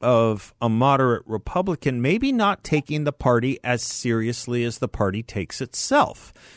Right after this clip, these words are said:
Maybe that's why they stay home. Maybe that's why they don't go out and do what you do, because you're voting for an ideology, you're voting for a platform, you're voting for a party which has a steady thread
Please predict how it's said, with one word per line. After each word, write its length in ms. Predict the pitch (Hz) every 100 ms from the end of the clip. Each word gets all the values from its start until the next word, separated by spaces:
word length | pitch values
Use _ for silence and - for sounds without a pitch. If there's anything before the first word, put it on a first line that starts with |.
| -
Maybe 260 | 110 139 175
that's 540 | 147 120 117 143 -
why 180 | 139 143
they 240 | 131 120 107
stay 400 | - - 127 127
home. 340 | 151 226 139
Maybe 280 | 113 107 104
that's 480 | 104 110 123 - 127
why 360 | 123 120 123 - - - -
they 340 | - 113 120 113
don't 260 | 117 117
go 200 | - 123
out 180 | 113 117
and 180 | 117 104
do 220 | 101 170
what 400 | 139 98 117 165 -
you 320 | 117 165 143
do, 460 | 127 240 214 - - - - - _
because 400 | 117 - 127 107
you're 160 | 135 196
voting 480 | 139 165 156 123
for 260 | 117 127 120
an 80 | 120
ideology, 720 | 120 110 107 107 101 95 117
you're 240 | 139 147 110
voting 420 | 101 117 117 107
for 260 | - 110 98
a 60 |
platform, 800 | - 131 143 - - 107 104 139
you're 120 | 131 98
voting 380 | - 135 139
for 220 | 120 - 110
a 80 |
party 420 | 92 - 165 175 127
which 300 | 127 151 -
has 560 | - 285 320 302 - - - _ _ _ _
a 180 | 170 165
steady 600 | 147 - - 226 302 226
thread 920 | 127 _ _ 131 151 285 - - 107